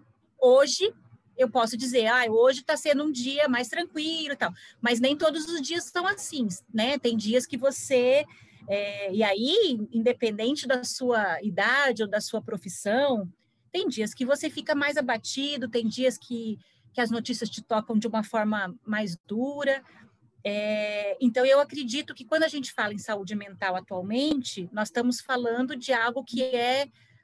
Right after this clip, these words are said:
uma luta diária mesmo, né? Lógico, algumas pessoas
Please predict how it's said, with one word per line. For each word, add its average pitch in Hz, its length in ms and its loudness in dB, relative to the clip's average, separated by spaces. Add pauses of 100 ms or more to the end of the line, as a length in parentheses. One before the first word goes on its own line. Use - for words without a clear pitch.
(240)
uma 277 160 2
luta 370 280 -2
diária 370 480 2
mesmo, 170 360 -4
né? 226 300 -2 (260)
Lógico, 214 540 4
algumas 214 260 -2
pessoas 214 360 -4